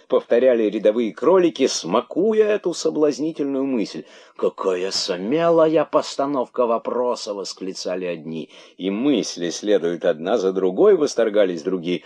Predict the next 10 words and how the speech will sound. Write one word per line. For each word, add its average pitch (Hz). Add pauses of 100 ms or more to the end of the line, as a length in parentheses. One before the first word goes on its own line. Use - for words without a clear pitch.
(140)
Ну, 104
прямо 160
как 147 (100)
фасолины 71
в -
стручке. - (1300)
«Ой, 156
кролики, 123 (140)
что -
будет?» 170